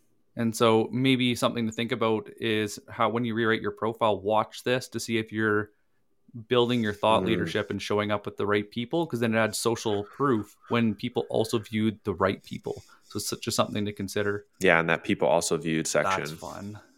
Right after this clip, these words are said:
Speaker 2: Okay, see, so this is interesting. Literally within three seconds of scrolling, now I'm like, "Ooh, what's this demand generation movement? What's this cool, you know, photo profile?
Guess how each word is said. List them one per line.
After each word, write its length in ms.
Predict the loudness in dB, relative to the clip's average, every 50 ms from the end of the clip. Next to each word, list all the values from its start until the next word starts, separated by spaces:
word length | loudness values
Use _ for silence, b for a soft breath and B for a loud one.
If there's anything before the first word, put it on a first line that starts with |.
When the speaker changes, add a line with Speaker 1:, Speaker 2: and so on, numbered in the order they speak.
| _ 2 6
Speaker 2:
Okay, 300 | 6 8 8 8 6 8
see, 300 | 8 6 6 6 6 4
so 180 | 4 6 6 6
this 260 | 10 12 10 10 10
is 140 | 6 4 2
interesting. 640 | 2 0 0 0 2 0 0 0 0 -2 -2 -4 -6 -6
Literally 460 | 0 6 10 10 10 10 10 8 6
within 400 | 6 6 4 4 2 -2 -2 -2
three 240 | -6 -4 -4 -2 -2
seconds 420 | 0 2 2 0 0 0 -6 -4 -4
of 80 | 0
scrolling, 640 | 0 0 0 2 4 4 6 6 6 4 2 0 2
now 360 | 6 8 8 10 10 8 6 4
I'm 120 | 4 2
like, 220 | 4 2 2 2
"Ooh, 480 | 2 2 2 2 2 0 0 -2 -4 -6 -8 B B B
what's 180 | B 2 2 4
this 180 | 2 2 2 4
demand 360 | 2 2 4 4 2 2 2
generation 500 | 2 0 2 2 0 0 0 -2 -4 -4
movement? 420 | -4 -6 -6 -6 -10 -10 -10 -12 B B B B B B
What's 260 | 2 2 2 2 4
this 380 | 8 8 8 10 8 4 0 -4 b b b b b b -10
cool, 680 | -2 4 6 8 10 12 12 12 12 10 8 6 0 -12 -8
you 80 | -4 0
know, 140 | 0 0 0
photo 340 | 2 4 6 8 10 8 8
profile? 800 | 6 4 0 0 0 2 2 2 2 4 2 0 -2 -2 -6